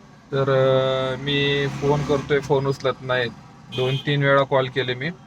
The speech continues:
दोन्ही तिन्ही कॉल नाही उचलले, म्हणजे ही फेक राईड होती. इथलेच आजूबाजूचे रिक्षावाले किंवा, अ, असेल कोण तर ते कॅबवाले किंवा आता कोण करते माहीत नाही तसं. इथं हा प्रकार चालतो.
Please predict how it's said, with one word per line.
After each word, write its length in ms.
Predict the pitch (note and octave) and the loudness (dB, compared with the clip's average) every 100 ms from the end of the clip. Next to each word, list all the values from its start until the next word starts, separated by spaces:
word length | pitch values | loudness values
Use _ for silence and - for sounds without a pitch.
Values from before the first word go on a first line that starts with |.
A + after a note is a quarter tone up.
| - - - - - - | -20 -20 -20 -20 -18 -4
दोन्ही 240 | B2+ C#3 | -2 0
तिन्ही 260 | C#3 C#3 C#3+ | 0 -2 0
कॉल 240 | D3 C#3 | 2 2
नाही 120 | C#3+ | 4
उचलले, 320 | C#3+ C#3 B2 C3 | 2 0 0 0
म्हणजे 280 | C3 C3+ | -2 0
ही 120 | D3+ D3 | 0 0
फेक 300 | D#3+ D3 D3 | 0 0 4
राईड 220 | C#3 C#3 | 4 4
होती. 220 | G#2 G#2+ - - - - - - - - - - - - C3+ | 0 -8 -16 -20 -20 -20 -20 -20 -20 -20 -20 -20 -20 -14 -8
इथलेच 340 | C3+ C#3 C#3 | -4 2 4
आजूबाजूचे 580 | C3 C3+ C3+ C3+ C3 C#3+ | 4 2 2 0 0 -2
रिक्षावाले 580 | C3 - C3 B2+ B2+ B2+ | -2 -2 2 2 2 0
किंवा, 420 | C3 B2+ B2+ B2+ - - - - - | 2 2 4 0 -4 -20 -20 -20 -8
अ, 360 | A2+ A2+ A#2 A#2+ | -2 2 4 4
असेल 180 | C3+ C3 | 2 -4
कोण 240 | A#2+ C3 B2 | -2 -2 0
तर 100 | C3 | -2
ते 280 | B2 B2+ B2+ | 0 0 0
कॅबवाले 540 | C3 C3+ A#2+ B2 B2 B2 | 2 0 2 2 0 -2
किंवा 220 | C3+ B2+ | 0 0
आता 120 | B2 | 0
कोण 260 | - C#3+ C#3 | -2 -2 0
करते 300 | C#3+ C3+ C#3 | -2 0 2
माहीत 200 | D3 C#3+ | 2 2
नाही 120 | C#3 B2+ | -2 -4
तसं. 160 | B2 D3+ - - - - - - - - - - - B2+ | -4 -4 -6 -20 -20 -20 -20 -20 -20 -20 -20 -20 -16 -8
इथं 200 | - D3 | 0 2
हा 100 | C#3 | 2
प्रकार 320 | B2 C3 C#3 | 2 0 0
चालतो. 500 | - C#3+ B2+ - G#2 | 2 2 2 -2 -6